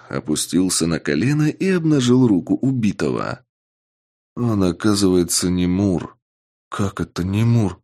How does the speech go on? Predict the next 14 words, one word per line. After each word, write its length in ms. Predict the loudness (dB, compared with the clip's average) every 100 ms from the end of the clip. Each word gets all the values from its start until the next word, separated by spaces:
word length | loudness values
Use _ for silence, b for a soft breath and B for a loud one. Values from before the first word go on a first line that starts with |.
| _ -14
всполошилась 840 | -2 2 2 2 2 2 2 0
Белка, 520 | 0 0 0 0 -2 0
а 80 |
Мирослав 640 | 0 2 2 0 -2 -2 -2
и 120 | -4
Ксанка 500 | -2 -2 0 0 -2
с 120 | -2
удивлением 600 | 0 2 4 2 0 -2
посмотрели 600 | -4 -4 -4 -2 0 2
на 140 | 0 -2
пирата 460 | -2 -2 -2 -2
и 200 | -2 -2 -6
тело 360 | -4 -2 -2
пленника. 840 | -2 0 0 0 -6 -8 -8 -8